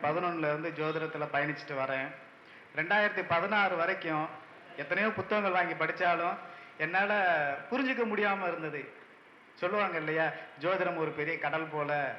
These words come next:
அதுல நிறைய கடந்து போனா மட்டும்தான் நம்மளால கொஞ்சமாவது முத்தெடுக்க முடியும்னு சொல்லுவாங்க.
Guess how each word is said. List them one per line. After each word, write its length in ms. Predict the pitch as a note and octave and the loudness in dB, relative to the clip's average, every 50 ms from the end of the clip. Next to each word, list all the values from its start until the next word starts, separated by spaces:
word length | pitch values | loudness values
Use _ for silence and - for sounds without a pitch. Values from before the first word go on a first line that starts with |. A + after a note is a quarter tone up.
| - - - - - | -10 -16 -16 -10 -6
அதுல 260 | C3+ C#3 D3+ D3 D3+ | -6 -4 -2 -4 -4
நிறைய 420 | C#3 C#3 D3 D#3 F#3 G3 G3+ A3 | -4 -2 -4 -2 -2 -2 -2 -2
கடந்து 300 | G#3+ F3+ D#3+ E3+ F3+ F#3 | 0 0 -2 -2 -2 -4
போனா 280 | F#3 E3 E3 F3 F3 E3+ | -4 -4 -2 -2 -2 -2
மட்டும்தான் 420 | D#3+ D#3 D#3 - D#3+ E3+ F3+ F3 | -2 -4 -6 -6 -4 -4 -2 -2
நம்மளால 340 | E3 D#3 D#3 D#3 D#3+ E3 D#3 | -2 -4 -4 -4 -4 -4 -4
கொஞ்சமாவது 460 | D#3+ D#3 D3+ E3 F#3 F#3 F#3 F#3 F3+ | -6 -8 -6 -6 -4 -2 -2 -4 -4
முத்தெடுக்க 400 | E3+ D#3 D#3 - F3+ E3+ D#3+ D#3 | -4 -10 -8 -6 -6 -6 -6 -8
முடியும்னு 240 | D#3+ D#3 D3 D#3 D3+ | -8 -6 -6 -6 -6
சொல்லுவாங்க. 500 | D3 - D3 C#3 C#3+ C#3 C#3 C3 C3 C3 | -6 -6 -6 -4 -2 -4 -2 -2 -4 -6